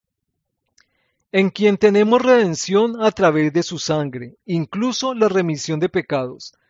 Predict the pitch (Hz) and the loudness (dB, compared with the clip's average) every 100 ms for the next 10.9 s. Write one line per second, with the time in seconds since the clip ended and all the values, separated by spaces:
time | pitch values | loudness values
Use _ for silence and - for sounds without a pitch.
0 | _ _ - 160 160 - 202 202 233 240 | _ _ -4 -2 0 4 4 4 0 0
1 | 214 196 180 147 135 - 170 170 202 180 | 2 4 2 0 -12 -4 -4 -2 -6 -4
2 | 180 - 127 139 135 - 139 131 _ _ | -4 -6 -6 -4 -4 -8 -20 -20 _ _
3 | _ _ _ _ _ _ _ _ _ _ | _ _ _ _ _ _ _ _ _ _
4 | _ _ _ _ _ _ _ _ _ _ | _ _ _ _ _ _ _ _ _ _
5 | _ _ _ _ _ _ _ _ _ _ | _ _ _ _ _ _ _ _ _ _
6 | 185 208 - 220 - 202 208 226 269 - | 2 2 2 0 0 2 2 2 0 -4
7 | - 196 208 - 208 185 143 131 120 - | -2 -2 0 0 0 0 -2 -6 -10 -18
8 | - _ _ _ _ - 202 202 202 196 | -20 _ _ _ _ 2 4 6 4 2
9 | 185 196 254 233 220 151 127 113 - - | 2 0 -4 -2 -4 -6 -12 -14 -20 -20
10 | _ _ _ _ _ - 165 220 262 | _ _ _ _ _ -2 0 0 -2